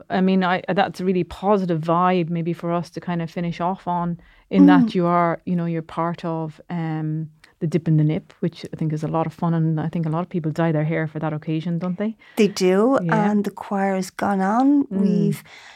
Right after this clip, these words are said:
Speaker 2: we've
Speaker 1: Choir.
Speaker 2: been in so many, the Sea of Change is the name of the
Speaker 1: Yeah.
Speaker 2: choir. Um, and at the moment, we're, uh, we've been asked to represent Ireland, um, for the World Health Organization,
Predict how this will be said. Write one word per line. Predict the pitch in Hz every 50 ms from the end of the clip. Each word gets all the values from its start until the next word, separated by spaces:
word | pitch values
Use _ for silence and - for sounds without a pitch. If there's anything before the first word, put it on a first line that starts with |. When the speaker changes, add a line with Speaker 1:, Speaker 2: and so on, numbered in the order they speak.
| - - -
Speaker 2:
we've | 214 214
Speaker 1:
Choir. | 170 175
Speaker 2:
been | 202 226 226 226 220 214 214
in | 208 202 202 185 -
so | - - - - 208 202 233
many, | 240 226 208 196 196 196 156 - -
the | 196 180 -
Sea | - - - 262 233
of | 202 -
Change | - - 190 175 175 175 175
is | 101 - -
the | - -
name | - 175 165 151 156
of | -
the | - 214
Speaker 1:
Yeah. | 208 196
Speaker 2:
choir. | 196 208 220 247 269 277 277 - _ _ _ -
Um, | - 208 202 208 208 208 208 202 208 - - - - _ _
and | - 226 220 214 208 214 214 202 208 - - - - - - - -
at | - 208 208 -
the | 202
moment, | 208 208 208 233 262 277 285 285 277 277 262 - - - _ -
we're, | - 226 220 220 220 220 220 214 208 208 208 _ _ - -
uh, | 220 208 202 202 196
we've | 214 208 202 202 -
been | 214 208
asked | 208 202 202 190 - -
to | 185
represent | 208 269 277 - 247 - 226 202 185 185
Ireland, | 180 185 185 185 190 190 190 190 190 - _ _ _ -
um, | - 220 202 196 202 202 196
for | 190 - - 202 196 196
the | 196 - 196
World | 202 202 202 196 196 196 190 - - - - - - - - _
Health | - - - 269 254 262 - -
Organization, | - 190 185 - 185 185 165 170 - 185 165 170 175 - - 214 240